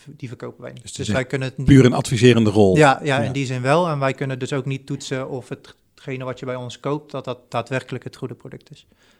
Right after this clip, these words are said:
Speaker 1: Onder andere omdat wij de dieren niet zien, maar ook omdat er natuurlijk zoveel producten zijn, of, eh, zoveel bestellingen zijn. Ja, als we dat allemaal moeten gaan nakijken, dan, eh, dan hebben we iets meer dierenartsen nodig, denk ik. Ja.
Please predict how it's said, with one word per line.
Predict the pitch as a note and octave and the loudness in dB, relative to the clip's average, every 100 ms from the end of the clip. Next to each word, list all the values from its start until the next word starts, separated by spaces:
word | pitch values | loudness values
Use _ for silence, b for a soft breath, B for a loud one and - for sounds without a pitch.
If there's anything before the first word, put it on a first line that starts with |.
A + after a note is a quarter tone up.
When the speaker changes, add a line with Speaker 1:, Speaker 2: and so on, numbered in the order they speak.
| _ - | _ -8
Speaker 1:
Onder | C#3+ C#3+ | -2 0
andere | C3+ C#3 B2 | 0 0 -4
omdat | B2 A#2+ | -6 -6
wij | A#2+ | -6
de | A#2+ | -6
dieren | B2 A#2 A#2 | -8 -8 -8
niet | A#2 - | -10 -10
zien, | D#3 E3 | -8 -6
maar | C3 B2 | -6 -6
ook | A#2+ | -8
omdat | A#2+ A#2+ A#2 | -10 -10 -10
er | A#2+ | -10
natuurlijk | A2+ A#2+ A#2 | -10 -10 -10
zoveel | - A#2+ A#2+ | -10 -10 -10
producten | B2 G#2 - | -12 -14 -14
zijn, | A#2+ A#2 C#3 | -14 -14 -14
of, | C#3+ C3 | -14 -12
eh, | |
zoveel | A#2+ B2 A#2+ | -10 -10 -10
bestellingen | A#2 C3 C#3 B2+ | -12 -10 -10 -12
zijn. | A#2+ A#2+ - _ _ _ _ _ _ | -14 -14 -20 _ _ _ _ _ _
Ja, | A2+ | -14
als | A2 | -12
we | B2+ | -12
dat | A#2 A#2+ | -10 -10
allemaal | A#2 | -10
moeten | A#2 A#2+ A#2 | -10 -12 -10
gaan | A#2+ | -10
nakijken, | A#2 B2+ C3 B2+ B2 | -6 -4 -4 -6 -8
dan, | A#2+ A#2 | -12 -12
eh, | A#2 A2+ A2+ _ _ _ _ _ | -12 -14 -16 _ _ _ _ _
dan | B2+ | -10
hebben | A#2+ A#2 | -8 -8
we | B2+ | -10
iets | C3+ | -10
meer | B2+ A#2+ | -10 -10
dierenartsen | B2+ A#2 A2+ - A#2+ | -10 -12 -12 -14 -16
nodig, | B2 B2 | -16 -16
denk | - - | -18 -20
ik. | _ _ _ _ _ | _ _ _ _ _
Ja. | B2+ | -18